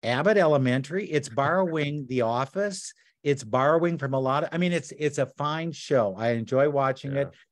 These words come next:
Speaker 1: Now that I don't have Modern Family to watch on Wednesday nights, it's my, my anchor. But it is not as groundbreaking as they'd want it to be, I think,
Speaker 2: Yeah.
Speaker 1: because there are certain things that need to,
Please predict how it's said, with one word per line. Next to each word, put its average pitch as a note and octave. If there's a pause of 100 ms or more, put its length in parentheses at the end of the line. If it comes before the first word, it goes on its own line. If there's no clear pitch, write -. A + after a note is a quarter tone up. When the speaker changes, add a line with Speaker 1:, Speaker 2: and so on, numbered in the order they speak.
Speaker 1:
Now C#3
that C#3+
I C#3
don't C#3+
have B2+
Modern C3+
Family C#3
to C#3+
watch C3+
on C3
Wednesday C3
nights, B2+ (320)
it's C3+
my, B2 (120)
my A#2+
anchor. A#2 (440)
But E3 (460)
it D#3+
is D3+
not E3+
as C#3+
groundbreaking D3
as B2
they'd A#2+
want C3+
it C#3+
to A2+
be, F2+
I C3+
think, - (1040)
Speaker 2:
Yeah. A#2+
Speaker 1:
because C3+
there C#3+
are C3
certain E3
things D3+
that C#3
need E3
to, F3